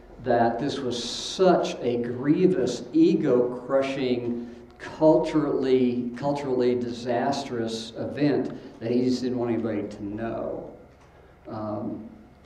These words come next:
and as soon as he found out, he might have been kind of like King David. "Let me get separated from this so that when the pregnancy becomes visible, they won't think it has anything to do with me."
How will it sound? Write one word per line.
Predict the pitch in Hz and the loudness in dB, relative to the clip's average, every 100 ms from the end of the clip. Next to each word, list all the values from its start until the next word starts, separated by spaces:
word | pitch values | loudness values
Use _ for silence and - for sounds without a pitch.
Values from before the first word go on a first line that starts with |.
| - - - - - - | -20 -20 -20 -20 -16 -6
and | 120 117 117 117 117 117 104 - - - - - - - | 0 2 2 0 0 -2 -2 -6 -10 -16 -20 -20 -20 -8
as | 113 113 | -6 0
soon | 151 143 | 6 6
as | 131 | 6
he | 127 123 | 0 -2
found | 123 120 117 120 | -2 0 0 2
out, | 131 110 - - - - - - | 4 4 2 -2 -10 -16 -20 -8
he | 147 | -4
might | 139 139 151 151 - - - - - - | -2 2 2 2 -4 -10 -16 -18 -20 -10
have | 123 127 | -4 -2
been | 127 123 123 | 0 0 -2
kind | 127 135 | -2 -2
of | 131 | 0
like | 117 - 120 | 0 -2 -4
King | 151 135 | -4 0
David. | 127 120 127 143 143 - - - - | 2 4 6 4 0 -4 -8 -16 -2
"Let | 147 | 6
me | 180 | 8
get | 165 170 | 8 6
separated | - 160 151 147 135 127 131 127 | 4 4 4 4 4 4 4 2
from | 131 123 | -2 -2
this | 123 123 120 - - | 2 4 4 -2 -8
so | - 135 123 120 | -6 2 4 6
that | 120 120 | 4 2
when | 123 123 | 2 0
the | 120 | -2
pregnancy | 120 139 139 127 131 | -2 -2 -2 -2 -2
becomes | 127 123 123 117 117 | 0 0 -2 -4 -4
visible, | 131 131 127 123 117 | -2 0 0 0 0
they | 123 | 2
won't | 120 120 - | 2 0 -2
think | 123 117 | -6 -6
it | 113 | -6
has | 117 113 117 | -6 -8 -6
anything | 110 113 113 104 | -4 -4 -6 -8
to | 107 | -10
do | 117 127 | -4 -2
with | 123 - - | -2 -4 -6
me." | - | -10